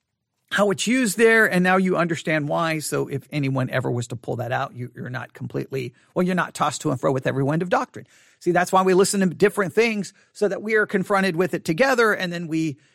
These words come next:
can make sure we understand it. So if we're confronted with it later,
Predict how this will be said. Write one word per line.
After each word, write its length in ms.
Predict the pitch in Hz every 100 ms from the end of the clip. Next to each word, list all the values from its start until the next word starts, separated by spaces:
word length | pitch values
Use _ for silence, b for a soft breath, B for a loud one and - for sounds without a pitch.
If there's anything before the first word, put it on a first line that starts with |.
| _
can 200 | - 160
make 180 | 143 143
sure 180 | - 143
we 200 | 135 -
understand 640 | 143 131 127 - 185 175
it. 100 | 156
So 220 | - 143 127
if 160 | 117
we're 60 | 131
confronted 500 | - 127 143 127 127
with 180 | 127 160
it 100 | -
later, 480 | 247 285 240 220